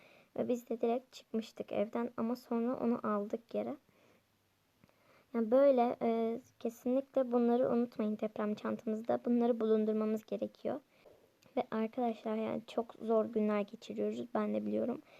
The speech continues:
Depremin arasından birkaç hafta, bayağı bir hafta geçti.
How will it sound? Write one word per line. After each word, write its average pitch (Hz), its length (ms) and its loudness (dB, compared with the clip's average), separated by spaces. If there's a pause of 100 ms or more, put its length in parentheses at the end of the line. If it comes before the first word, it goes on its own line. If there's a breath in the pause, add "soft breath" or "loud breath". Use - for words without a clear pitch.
(280 loud breath)
Depremin 233 380 -2
arasından 254 720 -2
birkaç - 380 -4
hafta, 233 300 -4
bayağı 233 280 2
bir 233 40 -10
hafta 233 320 -6
geçti. - 520 -6